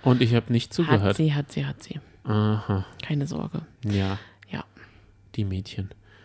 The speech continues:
Speaker 2: Genau.
Speaker 1: Ich wollte noch kurz zu unserem Cover was sagen.
Speaker 2: Mhm.
Speaker 1: Das ist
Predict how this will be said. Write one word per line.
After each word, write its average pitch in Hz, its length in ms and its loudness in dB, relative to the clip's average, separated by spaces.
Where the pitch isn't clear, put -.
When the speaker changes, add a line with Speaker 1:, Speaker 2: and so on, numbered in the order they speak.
Speaker 2:
Genau. 247 400 2
Speaker 1:
Ich 127 160 2
wollte 131 220 6
noch 123 180 4
kurz - 320 -4
zu - 160 -4
unserem 107 280 -2
Cover 113 380 -4
was 139 200 -4
sagen. 139 360 -4
Speaker 2:
Mhm. 151 540 0
Speaker 1:
Das 107 340 0
ist - 500 -6